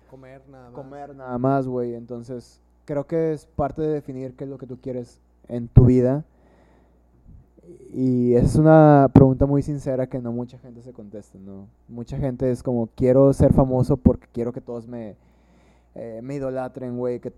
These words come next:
Speaker 2: tenga un vergo de feria, que tenga un vergo de morras, que tenga un vergo de cosas". Pues esa es la cosa que alguien quiere vivir, ¿no? Yo sí soy medio hippie, güey. Yo siento que con un ranchito, güey, con poder comer, güey, con poder
Speaker 1: Pero un ranchito no cuesta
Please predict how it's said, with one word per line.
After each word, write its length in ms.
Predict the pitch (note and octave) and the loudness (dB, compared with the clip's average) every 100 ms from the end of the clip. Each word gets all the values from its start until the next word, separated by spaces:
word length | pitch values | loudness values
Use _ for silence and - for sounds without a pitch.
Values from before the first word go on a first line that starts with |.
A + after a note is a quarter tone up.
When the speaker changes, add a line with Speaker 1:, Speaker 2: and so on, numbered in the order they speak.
| _ | _
Speaker 2:
tenga 200 | - B2 | -14 -10
un 140 | C3 C3+ | -10 -6
vergo 240 | C3 C3 | -6 -4
de 120 | B2+ | -4
feria, 480 | A#2 C3 B2 B2 A#2+ | -6 -10 -10 -10 -12
que 100 | A#2+ | -14
tenga 160 | A#2 A#2+ | -14 -12
un 140 | B2 | -10
vergo 220 | B2 B2+ | -10 -10
de 60 | B2 | -12
morras, 440 | B2+ B2+ A#2+ A2+ A2+ | -14 -16 -14 -16 -18
que 80 | |
tenga 160 | A#2+ A#2+ | -18 -16
un 140 | B2 | -16
vergo 220 | B2 B2 B2+ | -14 -10 -8
de 140 | A#2 | -8
cosas". 500 | C3 B2+ B2 A2+ - _ _ _ _ _ _ | -6 -6 -8 -12 -16 _ _ _ _ _ _
Pues 140 | - C3 | -6 -6
esa 180 | B2+ D#3+ | -8 -10
es 60 | |
la 120 | F#3 | -10
cosa 340 | E3 B2 C3+ A#2 | -8 -12 -12 -12
que 140 | - | -12
alguien 200 | G#2+ G2+ | -14 -12
quiere 220 | G2 G#2+ G2 | -14 -14 -12
vivir, 260 | A2+ B2 | -12 -12
¿no? 220 | G#2 A#2 A#2 _ _ _ - | -12 -16 -16 _ _ _ -18
Yo 160 | B2+ C#3 | -10 -10
sí 100 | - | -10
soy 140 | D#3+ | -10
medio 220 | D3 C3+ A#2 | -10 -12 -14
hippie, 300 | D3+ - C3 | -16 -12 -10
güey. 220 | A#2+ A2+ | -8 -8
Yo 160 | A#2 A#2+ | -8 -12
siento 380 | - C3 B2 B2+ | -12 -14 -12 -12
que 320 | B2+ G#2+ F#2+ _ _ _ _ | -10 -10 -14 _ _ _ _
con 160 | C#3 C3+ | -14 -12
un 120 | B2+ | -8
ranchito, 520 | C3+ B2 C#3+ - C3+ | -8 -8 -12 -10 -10
güey, 360 | B2+ B2+ B2 A#2+ | -6 -6 -8 -10
con 480 | A#2+ A#2 A2 G2+ G2 _ _ _ | -12 -12 -12 -14 -18 _ _ _
poder 280 | - A#2+ A#2+ | -8 -8 -10
comer, 440 | A#2+ A#2 B2+ B2+ B2 | -14 -12 -10 -10 -10
güey, 340 | A#2+ A#2+ A#2 | -10 -10 -10
con 180 | A#2 A2 | -14 -18
poder 280 | A2+ A2+ A#2 | -14 -14 -14
Speaker 1:
Pero 120 | D3+ | -16
un 80 | C#3+ | -18
ranchito 400 | D#3+ D#3 D3+ E3 | -18 -18 -20 -20
no 120 | D#3+ | -18
cuesta 400 | C#3 B2+ - C3 | -18 -20 -20 -20